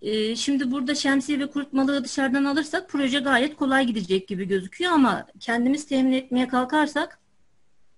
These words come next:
e, benim branşım da olmadığı için bir meslek liseleriyle iletişimde olmak,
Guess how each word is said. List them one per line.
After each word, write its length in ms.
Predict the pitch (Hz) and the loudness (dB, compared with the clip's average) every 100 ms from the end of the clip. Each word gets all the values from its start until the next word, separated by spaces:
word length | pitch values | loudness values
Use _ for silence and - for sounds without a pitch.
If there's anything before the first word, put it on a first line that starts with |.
| _ - - - - _ _ | _ -20 -20 -20 -20 _ _
e, 400 | 208 202 202 202 | -6 -2 0 2
benim 220 | 220 247 247 | 4 4 6
branşım 420 | 254 269 269 254 | 6 6 4 2
da 60 | |
olmadığı 400 | 233 269 240 185 | 4 4 4 2
için 360 | 180 196 320 247 | -2 -2 -2 0
bir 140 | 254 | 2
meslek 480 | 247 247 247 - 254 | 2 2 0 -8 -10
liseleriyle 500 | 240 247 233 233 254 | -4 -2 0 0 -2
iletişimde 480 | 262 254 - 269 262 | -4 -4 0 2 4
olmak, 560 | 240 208 180 - - | 4 2 -2 -8 -14